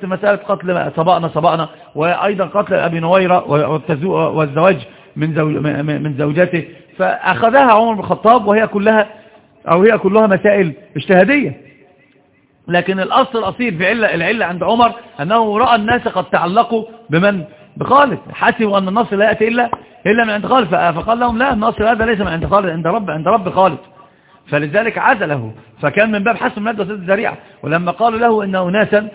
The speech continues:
يتقصدون بيعة ال-، شجر-، شجرة الرضوان،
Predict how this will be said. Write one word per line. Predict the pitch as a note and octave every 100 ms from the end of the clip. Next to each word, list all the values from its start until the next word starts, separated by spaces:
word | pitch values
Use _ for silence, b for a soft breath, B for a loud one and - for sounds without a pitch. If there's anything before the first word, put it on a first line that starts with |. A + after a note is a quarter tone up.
| B B
يتقصدون | - E3 F3 A3+ A#3+ A#3 G3+ A3+ G#3 D#3+ -
بيعة | F3 A3 F#3 F#3
ال-، | D#3 D#3+ D3+
شجر-، | D3+ G3 F#3
شجرة | D#3 G#3 G3 E3+
الرضوان، | D3 D3 C#3 D3 D3+ A#3